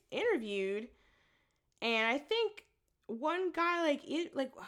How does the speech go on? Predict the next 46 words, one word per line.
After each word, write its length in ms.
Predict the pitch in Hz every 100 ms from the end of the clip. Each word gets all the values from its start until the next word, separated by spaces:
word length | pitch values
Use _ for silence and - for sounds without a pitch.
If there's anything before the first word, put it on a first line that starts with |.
| 233
was 160 | 254 339
it 80 | 285
a 60 |
cop 360 | 226 - 415 587
or 100 | 427
was 200 | 370 370
it, 100 | 339
like, 180 | 277 262
one 120 | 269
of 100 | 294
the 260 | 240 196 175 -
media 640 | 220 370 339 180 156 135
guys, 580 | - 160 170 170 170 180 -
like, 140 | 226
one 100 | 254
of 60 | 240
the 80 |
newscasters 1200 | 180 202 302 330 - - 320 330 330 381 370 359
or 20 | 359
something? 440 | 359 359 359 349 349 _ _ _ _ _ -
They 120 | 240
grab 420 | - 196 226 330
her, 180 | 311 294
and 180 | 262 262
she's 220 | 339 349
like, 160 | 294 233
"Excuse 500 | 262 - 359 440 494
you, 200 | 480 494
don't 200 | 466 453 415
touch 280 | - -
me." 60 | -
<laughs> 100 | - _ _ _ _ _ _ _ _ _ _ _ _ _ _ - - - - - -
She 220 | - 440 440
gives, 400 | 440 - - -
she 160 | 415
gives 260 | 294 381 381
him 160 | 403 339
the 120 | 294
"Hands 260 | 320 339
off 220 | 330 320 311
me, 80 | 320
you 140 | 277
broke 260 | 247 262 294
ass 260 | 262 269
bitch." 400 | 220 277 285 330
<laughs> 40 | -